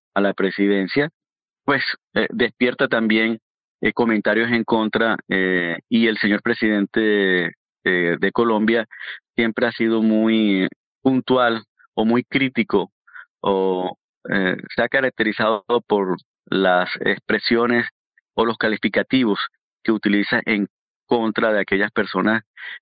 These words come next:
que considera son contrarias a esa corriente ideológica a la, a la que pertenece.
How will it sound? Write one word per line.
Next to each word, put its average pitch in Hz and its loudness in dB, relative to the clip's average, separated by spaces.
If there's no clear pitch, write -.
que 113 -2
considera 101 0
son 107 -2
contrarias 104 0
a 95 0
esa 104 -2
corriente 101 0
ideológica 101 0
a 90 0
la, 90 2
a 92 -2
la 90 0
que 90 -2
pertenece. 87 -2